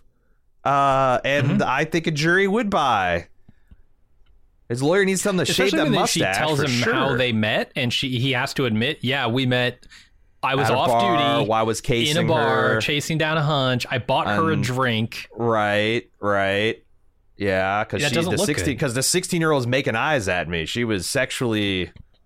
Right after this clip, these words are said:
Speaker 1: advancing on me. Yeah,
Speaker 2: And yes, I
Speaker 1: it's
Speaker 2: knew how old she was because I had
Speaker 1: Sure.
Speaker 2: done my research on their family, of course.
Speaker 1: Mm-hmm. Yeah, it
Speaker 2: Yeah,
Speaker 1: don't
Speaker 2: that's
Speaker 1: look
Speaker 2: fucked
Speaker 1: good.
Speaker 2: up.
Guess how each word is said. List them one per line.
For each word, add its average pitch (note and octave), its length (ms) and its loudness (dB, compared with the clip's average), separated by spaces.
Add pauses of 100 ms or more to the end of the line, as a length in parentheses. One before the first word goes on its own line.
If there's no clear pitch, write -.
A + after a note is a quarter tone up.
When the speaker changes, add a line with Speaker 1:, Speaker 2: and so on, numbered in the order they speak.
Speaker 1:
advancing A2 560 -2
on F2 240 -2
me. E2 160 -4
Yeah, A#2 200 0
Speaker 2:
And A2+ 140 0
yes, A2+ 240 0
I D#3+ 100 0
Speaker 1:
it's D3+ 100 0
Speaker 2:
knew D3 100 0
how D3+ 160 0
old C3+ 260 2
she D3+ 140 0
was C3+ 420 0
because G#2+ 520 -2
I G2+ 60 0
had G#2 80 0
Speaker 1:
Sure. B2 140 2
Speaker 2:
done A2+ 280 0
my A#2+ 100 0
research A#2+ 420 -2
on C3+ 120 -2
their D3 100 -2
family, B2+ 460 -2
of - 100 -10
course. A#2+ 460 -2
Speaker 1:
Mm-hmm. A2 220 -6 (840)
Yeah, C#3 220 0
it C3+ 40 -2
Speaker 2:
Yeah, G3 60 0
Speaker 1:
don't D3+ 120 2
Speaker 2:
that's D#3+ 120 -2
Speaker 1:
look E3 100 2
Speaker 2:
fucked E3+ 80 2
Speaker 1:
good. - 40 -2
Speaker 2:
up. C3+ 120 -4